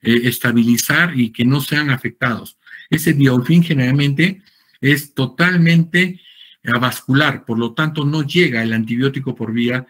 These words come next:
externa. Ahora, ¿cómo la mejor forma de combatir este biofilm?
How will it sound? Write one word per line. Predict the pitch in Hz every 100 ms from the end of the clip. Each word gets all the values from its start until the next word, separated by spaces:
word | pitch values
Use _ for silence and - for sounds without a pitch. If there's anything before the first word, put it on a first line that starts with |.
| _ _ _ _ -
externa. | 107 - 120 110 107 85 _ _ _ -
Ahora, | - 139 113 -
¿cómo | 233 262 262 -
la | 135 131
mejor | 139 143 - 214 208
forma | - - 208 196
de | 170
combatir | 135 127 127 190
este | 170 151
biofilm? | 135 139 139 139 214 131